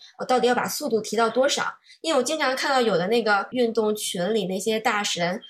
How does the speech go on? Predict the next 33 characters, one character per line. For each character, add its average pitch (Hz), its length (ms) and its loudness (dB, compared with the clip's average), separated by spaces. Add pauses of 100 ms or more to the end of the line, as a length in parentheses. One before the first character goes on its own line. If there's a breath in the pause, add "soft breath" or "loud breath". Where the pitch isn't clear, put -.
(160 loud breath)
他 294 120 -2
们 269 140 -2
经 285 180 -2
常 240 400 0
一 277 140 -6
跑 - 380 -2
就 247 160 -4
是， 226 560 0
呃， 196 200 0
十 214 220 0
公 262 220 2
里 226 100 0
的 156 100 -4
话， 202 220 -2
他 233 160 -2
们 233 100 0
的 220 140 0
配 - 240 -4
速 220 300 0
都 226 160 0
能 208 180 -2
到 214 240 2
五 196 160 -4
分 247 220 2
钟 269 180 2
以 190 120 -2
内 269 260 0
或 247 180 2
者 - 140 -4
四 - 180 -2
分 262 160 0
半 269 260 0
钟。 185 300 0